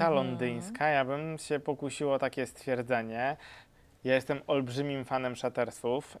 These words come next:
Speaker 2: e, tych zewnętrznych, jak i wewnętrznych. No i one, m, moim zdaniem robią robotę, wyglądają świetnie. Są, e,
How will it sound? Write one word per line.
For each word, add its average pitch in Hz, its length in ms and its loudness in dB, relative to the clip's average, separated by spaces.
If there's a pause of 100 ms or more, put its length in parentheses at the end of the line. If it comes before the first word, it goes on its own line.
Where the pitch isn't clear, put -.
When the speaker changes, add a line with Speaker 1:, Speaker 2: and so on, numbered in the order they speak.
Speaker 2:
e, 113 600 4 (580)
tych 127 200 -2
zewnętrznych, 127 720 0
jak 120 200 -4
i 120 40 -10
wewnętrznych. 113 680 -4
No 117 100 -8
i 117 100 -8
one, 120 240 -6
m, 123 200 -12 (160)
moim 113 240 -6
zdaniem 135 280 -4
robią 120 300 2
robotę, 110 400 -2
wyglądają 113 500 -2
świetnie. 107 580 -6
Są, 143 260 4 (280)
e, 123 840 4